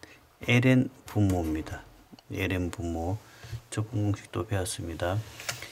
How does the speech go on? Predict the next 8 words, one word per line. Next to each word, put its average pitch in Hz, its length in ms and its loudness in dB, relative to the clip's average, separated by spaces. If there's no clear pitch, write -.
이 120 260 4
전체적으로 110 600 4
한번 95 340 2
보면 87 540 4
요 131 220 6
N 143 340 8
있으면 117 640 8
우리가 101 500 4